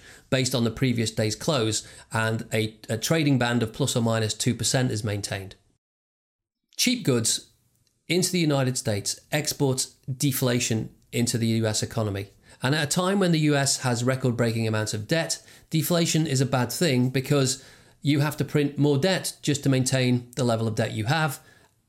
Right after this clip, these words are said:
never mind making an attempt to try and pay it down. And ironically, the biggest currency manipulator in the world isn't China, it's the United States. And when the United States cranked up the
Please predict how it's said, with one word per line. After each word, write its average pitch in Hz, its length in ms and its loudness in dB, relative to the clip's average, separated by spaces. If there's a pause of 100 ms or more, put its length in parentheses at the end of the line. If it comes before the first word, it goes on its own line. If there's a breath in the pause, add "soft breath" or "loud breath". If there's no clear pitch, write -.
never 127 260 2
mind 117 340 2 (520)
making 117 380 0
an 113 160 -4
attempt 107 320 -2
to - 60 -6
try 117 180 0
and 104 100 -2
pay 107 160 0
it 113 100 -8
down. 135 340 0 (360 loud breath)
And 135 80 0
ironically, 135 680 2 (200 loud breath)
the 123 100 0
biggest 175 560 -2
currency 160 360 2
manipulator 127 580 2
in 113 60 2
the 113 80 2
world 123 480 2 (100)
isn't 143 220 2
China, 143 480 0 (380)
it's 127 200 -2
the 156 80 -2
United 113 340 0
States. - 540 -4 (300 loud breath)
And 151 320 0
when 147 180 2
the 147 80 4
United 160 320 2
States 147 220 0
cranked 165 280 0
up 143 140 -2
the 127 340 2